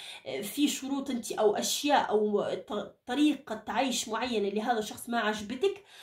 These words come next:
ربما الان تعدل حاله، اصطلح حاله، صار انسان كويس، صار انسان محترم،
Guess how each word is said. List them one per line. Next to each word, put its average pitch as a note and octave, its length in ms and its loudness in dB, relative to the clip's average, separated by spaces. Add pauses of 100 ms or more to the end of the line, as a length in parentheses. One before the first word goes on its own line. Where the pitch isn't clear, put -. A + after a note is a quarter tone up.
(220)
ربما A#3+ 320 2
الان A3 360 -4
تعدل G3+ 360 0
حاله، C4 640 2
اصطلح - 360 -6
حاله، B3 520 -2
صار G#3 220 -6
انسان F#3+ 500 -4
كويس، C4+ 580 0
صار G#3 120 -4
انسان F#3+ 360 -6
محترم، B3 520 -2